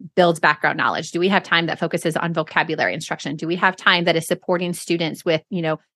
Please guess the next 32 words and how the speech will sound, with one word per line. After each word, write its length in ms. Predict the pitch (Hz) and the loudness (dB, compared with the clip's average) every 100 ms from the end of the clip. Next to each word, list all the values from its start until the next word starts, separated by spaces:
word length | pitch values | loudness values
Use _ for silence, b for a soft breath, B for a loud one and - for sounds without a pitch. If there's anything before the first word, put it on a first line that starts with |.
| _ | _
sound 320 | - 190 190 | 0 2 2
spelling 560 | - 190 190 185 175 170 - | 0 4 6 4 2 -2 -6
relationships 760 | 175 180 175 175 180 180 127 - | 0 2 2 0 0 2 0 0
and 140 | 170 | 0
helping 260 | 180 170 180 | 0 0 0
them, 200 | 165 165 | 0 0
you 120 | 190 | -2
know, 100 | 170 | -2
develop 300 | 170 170 165 | 0 0 0
their 120 | 175 | 0
decoding 420 | 165 - 175 160 - | -4 -2 -2 -2 -4
skills? 240 | - 156 | -4 -4
Am 120 | 180 | -4
I 60 | 175 | -4
teaching 280 | 175 196 190 | -4 -4 0
about 180 | 180 - | 0 0
the 80 | |
syllable 320 | 175 175 170 - | -2 -2 -2 -4
types? 300 | - - - _ _ - | -6 -8 -14 _ _ -2
And 120 | 247 | 2
so 200 | 254 226 | 4 2
sort 240 | - 269 320 | 2 2 4
of 80 | 254 | 4
using 260 | 254 254 | 2 2
the 100 | 233 | 2
reading 260 | 202 202 190 | 0 -2 0
rope 240 | 165 160 - | 0 0 0
as 160 | 180 | 0
a 80 | 180 | 0
way 280 | 175 180 180 | 2 2 2
to 400 | - 202 175 170 - _ - | 0 -2 0 -2 -8 _ -8
determine, 600 | 196 185 190 185 226 262 | -4 -2 0 2 2 0